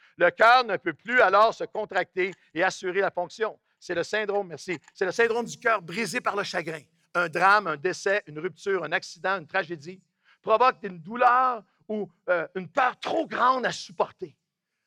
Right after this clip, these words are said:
En effet, les émotions vécues sont si intenses, submergent le cœur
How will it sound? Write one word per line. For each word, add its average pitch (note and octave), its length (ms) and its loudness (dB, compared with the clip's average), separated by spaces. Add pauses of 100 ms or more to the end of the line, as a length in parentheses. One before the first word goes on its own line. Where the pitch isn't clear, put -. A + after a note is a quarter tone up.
(120)
En A#3 120 6
effet, A#3 240 4
les A3 140 -2
émotions A#3 380 0
vécues A#3 300 -4
sont F#3+ 280 -2 (140)
si - 260 -6
intenses, B3 540 2
submergent A3+ 400 -6
le F3 100 -8
cœur B3 460 -2